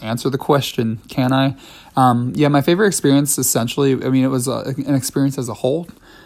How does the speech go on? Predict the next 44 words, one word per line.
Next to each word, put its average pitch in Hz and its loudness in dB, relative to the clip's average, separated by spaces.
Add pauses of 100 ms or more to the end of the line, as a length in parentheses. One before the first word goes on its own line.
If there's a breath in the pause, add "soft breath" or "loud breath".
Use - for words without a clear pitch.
(140 loud breath)
um, 123 0
not, 131 0
like, 127 -4
one 127 0
individual 123 -2
moment 113 -4
in 123 -6
a 110 -4
day, 113 -6 (340 loud breath)
um, 127 -2
but 147 0
it - 2
was 147 0
getting 170 2
to 185 2
create 139 2
on 127 2
so 123 -2
many 123 0
professional 117 -6
artists. 117 -4 (560 loud breath)
In 160 4
years 208 4
past, 147 0
I've 143 4
focused 139 0
on 131 0
teaching, 123 -2
uh, 117 -2 (680)
mostly 143 0
kids 120 -6
to 135 0
dance, 139 2
and 127 2
that 123 0
means 123 0
that, 120 0
like, 117 -4
my 113 -2
choreography 117 -2
was 117 -2
mostly 117 -4
for 120 -10
competitions. 139 -6